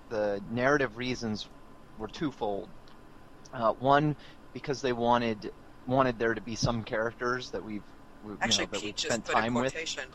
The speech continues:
Speaker 2: Peaches wrote
Speaker 1: in
Speaker 2: the
Speaker 1: the
Speaker 2: quotation.
Speaker 1: yeah, yeah, yeah. Okay, here we go. Here's a, here's a quote from it, from Pete. Uh, "We made the decision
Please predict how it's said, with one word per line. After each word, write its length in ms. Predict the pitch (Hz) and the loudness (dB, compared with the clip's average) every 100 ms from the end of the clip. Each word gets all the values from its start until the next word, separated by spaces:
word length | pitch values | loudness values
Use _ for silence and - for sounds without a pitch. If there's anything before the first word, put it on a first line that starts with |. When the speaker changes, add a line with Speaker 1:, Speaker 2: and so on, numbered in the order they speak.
| - - - | -18 -18 -14
Speaker 2:
Peaches 320 | 185 165 - | -10 -10 -8
wrote 140 | 143 | -2
Speaker 1:
in 180 | 135 131 | 2 2
Speaker 2:
the 40 | 123 | 0
Speaker 1:
the 240 | 117 110 110 107 | -2 -4 -4 -6
Speaker 2:
quotation. 200 | 104 98 107 | -8 -8 0
Speaker 1:
yeah, 180 | 123 | 2
yeah, 200 | 104 101 | 2 0
yeah. 260 | 90 85 71 | -4 -4 -2
Okay, 240 | 135 131 113 | 0 0 0
here 200 | 131 127 | 0 -2
we 80 | |
go. 200 | 98 98 - - - - | -2 -4 -6 -12 -18 -4
Here's 160 | 147 131 | -2 -2
a, 80 | 120 | -4
here's 220 | 127 131 120 | -4 -4 -2
a 120 | 113 | -4
quote 300 | - 123 104 | 0 -2 -2
from 160 | - 98 | -6 -6
it, 100 | 80 - | -8 -14
from 80 | 104 | -14
Pete. 280 | 92 117 104 - - - - - | -10 -6 -6 -8 -18 -20 -20 -4
Uh, 240 | 127 120 117 | 6 8 8
"We 100 | 139 | 6
made 200 | 156 202 | 2 2
the 80 | 202 | 2
decision 720 | 170 - 160 147 147 143 143 | -2 0 0 2 4 4 2